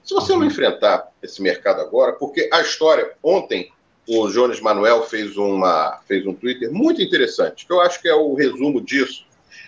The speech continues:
Ele botou quatro manchetes que foram disponibilizadas pelo, pelo Globo, pelo site do Globo, nos últimos dias, que são muito interessantes em relação ao que vai acontecer. É o seguinte: ele botou uma,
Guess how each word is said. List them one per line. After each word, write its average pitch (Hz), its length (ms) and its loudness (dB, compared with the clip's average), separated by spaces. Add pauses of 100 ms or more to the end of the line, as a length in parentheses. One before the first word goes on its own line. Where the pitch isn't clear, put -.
(120)
Ele 196 100 0
botou 185 360 2
quatro - 340 0
manchetes 107 640 0 (560)
que 131 80 -2
foram 127 360 0
disponibilizadas 95 1040 -2
pelo, 87 600 -2 (240)
pelo 101 200 0
Globo, 104 580 0
pelo - 160 -8
site - 340 -2
do 92 60 -12
Globo, 117 400 0 (400)
nos 95 160 -6
últimos 95 380 -6
dias, 127 240 0
que - 100 -16
são - 300 0
muito 214 260 0
interessantes 151 540 0
em 151 60 0
relação 165 540 0 (220)
ao 175 120 2
que 190 100 -4
vai 185 160 4
acontecer. 185 640 0 (340)
É 165 80 2
o 170 40 4
seguinte: 147 340 -6
ele 147 80 -2
botou 160 400 0
uma, 175 420 2